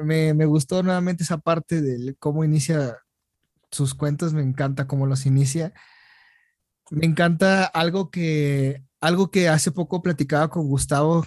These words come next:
que me estuvo, me estuvo tallereando un cuento que decía, "A veces el título sale al final o sale entre el texto", y creo que lo podemos ver muy claro aquí, ¿no?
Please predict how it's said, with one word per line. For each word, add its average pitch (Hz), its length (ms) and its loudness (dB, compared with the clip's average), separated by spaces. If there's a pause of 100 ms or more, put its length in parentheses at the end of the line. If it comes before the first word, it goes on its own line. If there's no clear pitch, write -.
(120)
que 123 480 -2
me 135 100 0
estuvo, 135 720 0
me 139 100 -2
estuvo 147 320 0
tallereando 143 480 2
un 147 140 0
cuento 143 380 -2
que 143 120 -4
decía, 131 580 -4 (760)
"A 135 140 -2
veces 160 320 4
el 139 100 4
título 151 520 4
sale 147 260 0
al 160 80 0
final 139 480 0
o 139 80 0
sale 143 280 -2
entre 143 220 -2
el 123 100 -4
texto", 143 540 -6 (760)
y 131 640 4
creo 170 160 2
que 196 100 2
lo 180 160 4
podemos 160 320 4
ver 165 140 2
muy 165 160 0
claro 151 260 -2
aquí, 135 240 -4
¿no? 135 260 -4